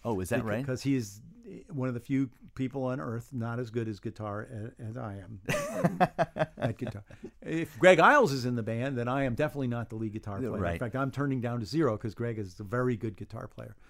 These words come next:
Speaker 2: And so it just sort of depends.
Speaker 1: And
Speaker 2: But we, we had Bruce Springsteen up on stage with
Speaker 1: Come
Speaker 2: us.
Speaker 1: on.
Speaker 2: Yep.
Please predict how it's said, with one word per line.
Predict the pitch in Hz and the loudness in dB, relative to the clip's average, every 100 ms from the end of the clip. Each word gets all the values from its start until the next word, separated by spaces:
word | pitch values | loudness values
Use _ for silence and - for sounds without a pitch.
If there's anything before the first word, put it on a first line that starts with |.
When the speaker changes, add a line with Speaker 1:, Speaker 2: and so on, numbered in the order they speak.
| - - - - | -20 -20 -14 -8
Speaker 2:
And | - | 2
so | 143 | 2
it | 120 | 2
just | 127 | -2
sort | 127 104 | -4 -6
of | 95 | -6
depends. | - 90 - - - - - | -10 -14 -16 -20 -20 -18 0
Speaker 1:
And | 135 | 6
Speaker 2:
But | |
we, | 190 285 | 8 8
we | 180 247 | 6 6
had | 269 117 | 6 2
Bruce | 143 170 | 0 -2
Springsteen | - 151 214 330 143 | 0 -2 -2 -2 -2
up | 104 - | -4 -8
on | 110 104 | -10 -8
stage | - 95 95 | -8 -10 -4
with | 95 | 0
Speaker 1:
Come | 135 | 2
Speaker 2:
us. | |
Speaker 1:
on. | 95 78 76 73 | 2 0 -6 -8
Speaker 2:
Yep. | 117 - | -8 -8